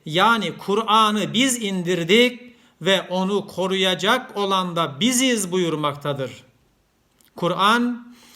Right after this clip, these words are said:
insanların yegane hidayet rehberidir ve onsuz hidayet mümkün değildir. Değerli kardeşlerim, Allah Teala elbette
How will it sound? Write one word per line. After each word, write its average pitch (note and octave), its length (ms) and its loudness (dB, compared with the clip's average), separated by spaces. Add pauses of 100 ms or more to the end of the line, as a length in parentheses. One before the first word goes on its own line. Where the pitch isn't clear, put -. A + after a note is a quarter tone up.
(120)
insanların G3 840 0
yegane E3+ 720 0
hidayet E3 560 -2
rehberidir A#3 920 2 (400)
ve F#3 280 0
onsuz G#3 880 0 (180)
hidayet E3+ 640 0
mümkün F#3+ 640 -2
değildir. D#3+ 580 -2 (1400)
Değerli C4 320 4
kardeşlerim, D#3+ 720 -2 (460)
Allah B3+ 400 0
Teala G#3+ 480 4
elbette A#3+ 840 0